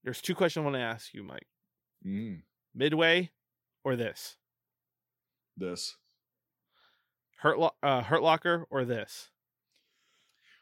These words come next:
Speaker 2: This, at least it's got some fun shoot 'em up scenes.
Speaker 1: And last thing,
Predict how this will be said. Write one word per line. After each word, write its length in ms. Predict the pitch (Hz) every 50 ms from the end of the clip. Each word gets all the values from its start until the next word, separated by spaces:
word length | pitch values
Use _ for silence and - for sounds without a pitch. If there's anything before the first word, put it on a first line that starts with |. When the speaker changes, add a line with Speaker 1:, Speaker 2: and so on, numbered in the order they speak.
| _ _ -
Speaker 2:
This, 380 | 87 104 117 123 120 - -
at 60 | 117 101
least 180 | 107 110 107
it's 100 | 95 87
got 260 | - - 107 98 - -
some 320 | - 107 98 92 90 85 - _
fun 460 | - 87 85 95 95 95 92 95 85 85 _ _ _ _ _ _ _ _ _ _ _ _
shoot 260 | - - - 95 80
'em 100 | 82 87
up 140 | 76 - -
scenes. 480 | - 82 80 82 90 92 - - - - _ - -
Speaker 1:
And 180 | 139 131 127
last 320 | 123 127 127 127 120 - -
thing, 320 | 139 131 117 165 127 110